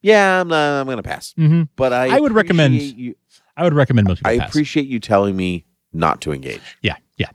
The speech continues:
Speaker 2: Do not, do not engage. Uh, you know, if you're listening to this and you're like, "I don't know, like, eh, you know, maybe Frank is, is, is, uh, i-, is off the mark on this one." Maybe I am.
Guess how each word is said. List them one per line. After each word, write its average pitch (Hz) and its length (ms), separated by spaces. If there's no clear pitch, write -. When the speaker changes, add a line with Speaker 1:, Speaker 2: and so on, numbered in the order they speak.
Speaker 2:
Do 139 120
not, 117 220
do 135 100
not 120 100
engage. 95 400
Uh, 196 100
you 202 140
know, 214 100
if 180 200
you're 190 80
listening 196 300
to 170 60
this 160 160
and 143 120
you're 139 100
like, 143 260
"I 440 140
don't 214 140
know, 101 260
like, 156 260
eh, 214 140
you 196 140
know, 143 320
maybe 202 220
Frank 165 300
is, 123 160
is, 113 300
is, - 340
uh, 95 420
i-, - 20
is 98 480
off 101 200
the 104 60
mark 92 200
on 95 60
this - 80
one." 123 80
Maybe 277 200
I 440 280
am. 220 160